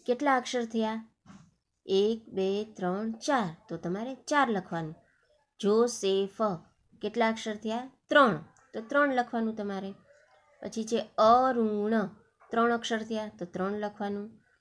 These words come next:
મનહર. ચાર અક્ષર થયા, તો ચાર લખવાનું. જય. બે અક્ષર, તો બે લખવાનું. પરી. બે અક્ષર, તો બે લખવાનું. હેમાંગીની. તો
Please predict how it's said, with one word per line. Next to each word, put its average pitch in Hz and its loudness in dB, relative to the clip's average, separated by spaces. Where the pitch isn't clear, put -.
મનહર. 214 2
ચાર 202 0
અક્ષર 170 -10
થયા, 170 -14
તો 185 -12
ચાર 208 0
લખવાનું. - -14
જય. 196 0
બે 175 -2
અક્ષર, - -12
તો 147 -10
બે 170 -2
લખવાનું. 196 -8
પરી. 214 2
બે 202 4
અક્ષર, 160 -12
તો 147 -12
બે 170 -2
લખવાનું. 196 -6
હેમાંગીની. 214 0
તો 202 -2